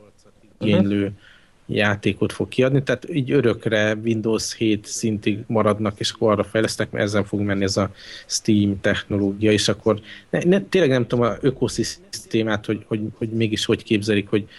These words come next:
Speaker 1: hogy e köré csoportosulnak. Tehát, hogy kijön egy, egy Watch Dogs P C változata, akkor most, ö, szívni fogsz-e, ha Steam O S-ed van, szívni fogsz-e, hogyha hagytad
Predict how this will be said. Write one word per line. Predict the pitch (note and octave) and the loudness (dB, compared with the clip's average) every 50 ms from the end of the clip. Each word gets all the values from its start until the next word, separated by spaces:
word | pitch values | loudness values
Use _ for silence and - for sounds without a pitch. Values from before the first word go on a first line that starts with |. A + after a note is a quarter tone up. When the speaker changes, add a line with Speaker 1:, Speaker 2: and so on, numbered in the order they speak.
| - - | -6 -6
Speaker 1:
hogy | - G#2+ A2+ | -4 -2 0
e | A#2 G#2 G#2 | -2 -2 -2
köré | - - A2+ G2+ G#2 G2+ G2 | -2 -2 0 2 2 2 2
csoportosulnak. | - - G#2+ F#2 - A2 G#2 G#2 - G#2+ - - - A2 G#2+ G#2 G2+ - | 0 -2 -4 -2 0 -2 -2 0 -2 -4 -4 -2 -4 -2 -2 -2 -4 -4
Tehát, | - - - - - - - - - - C#3 C3+ - _ - _ _ - - _ _ - _ _ _ _ _ - _ _ _ _ _ _ | -6 -8 -8 -8 -12 -16 -18 -18 -8 -8 -8 -8 -8 _ -20 _ _ -20 -20 _ _ -20 _ _ _ _ _ -20 _ _ _ _ _ _
hogy | C3 A#2 A#2+ | -2 -2 2
kijön | - D#3 D3 C3 A#2 | 2 4 4 4 4
egy, | A2 G2+ G#2 A#2+ | 2 2 0 -2
egy | A2+ G#2+ G#2+ G#2+ | -2 -2 0 2
Watch | A2 A2 G#2+ A2 - - | 2 2 2 0 -4 -2
Dogs | - A#2 G#2+ G#2 G#2+ - - - - | 0 0 0 2 0 -4 -8 -6 -2
P | - A#2 A2 G#2+ | 2 2 2 2
C | - - A2+ G#2 G2 | 2 0 0 2 2
változata, | G#2+ G#2 G#2 G2+ - - A2+ A2+ A#2 G#2+ A2+ - B2+ A#2+ A2+ A2+ - - - - - _ - - | 2 0 0 -2 -4 -8 -2 0 0 0 2 2 0 0 0 -2 -8 -16 -20 -20 -20 _ -16 -10
akkor | - A#2 - - B2+ A#2 | -10 -10 -4 -2 2 2
most, | A#2 G#2+ G#2+ - - - | 2 2 0 -2 -2 0
ö, | B2 A2 A2 A2 - _ - - G#2+ | 0 2 2 -2 -6 _ -10 -8 -6
szívni | A2 - - C3+ B2+ A#2 A2+ A2 G#2+ G2 | -4 0 2 4 4 4 4 2 0 -2
fogsz-e, | - - A#2 - - - - A2 | 0 0 -2 -2 -2 -2 0 0
ha | G2 G#2+ G2 | 0 0 0
Steam | - - - A#2+ A#2+ B2 B2 | -2 -4 0 2 2 4 4
O | B2 B2 A#2 | 4 4 2
S-ed | - - B2+ A#2 A#2 | 2 0 -2 -2 0
van, | A#2 A#2 A#2+ A#2+ A#2+ A#2 A#2 - - - - - - - - | 0 0 0 0 0 -2 -6 -12 -20 -20 -20 -20 -20 -20 -14
szívni | - - C3+ B2 A#2 A2 A2+ G#2 | -6 0 2 4 4 4 2 -2
fogsz-e, | G#2 - A2+ G2+ - - A2+ | -2 -2 -4 -4 -2 -2 -4
hogyha | G#2+ G#2 - - F#2+ | -4 -4 -4 -6 -2
hagytad | G#2 A2 G2+ G#2 - A#2 G#2 G2 G2+ | 0 0 -2 0 0 0 0 0 -2